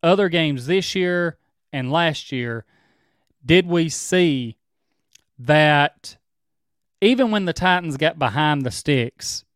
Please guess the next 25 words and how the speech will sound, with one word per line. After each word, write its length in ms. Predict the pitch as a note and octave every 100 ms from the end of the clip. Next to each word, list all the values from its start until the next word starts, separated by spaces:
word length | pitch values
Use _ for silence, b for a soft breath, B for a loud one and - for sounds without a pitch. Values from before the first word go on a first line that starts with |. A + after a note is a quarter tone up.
| _ _ _
second 640 | - - - F3+ F3 E3+ D#3
and 160 | C#3
twenty, 460 | - D#3 C#3 G#2+ - _ _ _ _ _ _ _ _
first 400 | - A3+ G#3 -
and 160 | E3 C3+
twenty, 460 | D#3 C#3+ A#2+ G2+ _ _ _ _ _ _ _ -
they 160 | D#3+
still 420 | C#3+ - B3 C4
keep 380 | B3+ - A#3 E3+
Derrick 340 | E3+ G3 F#3 -
Henry 360 | F#3 E3+ D#3
out 260 | E3 D#3+ -
there 260 | C#3 C3
and 280 | D#3+ D3 C3
give 260 | D3 E3+ C3
him 300 | D3+ D#3 C#3+
the 100 | B2+
ball? 440 | C#3 B2+ G2+ - _ _ _ _ _ _ _ _ _ _ _
And 160 | A#3 A3
they 120 | G#3
weren't 320 | A3 B3 G#3+
doing 260 | B3 C4+ A3+
that 220 | G#3 F3
this 180 | F#3+ E3
game. 400 | F3 D#3 B2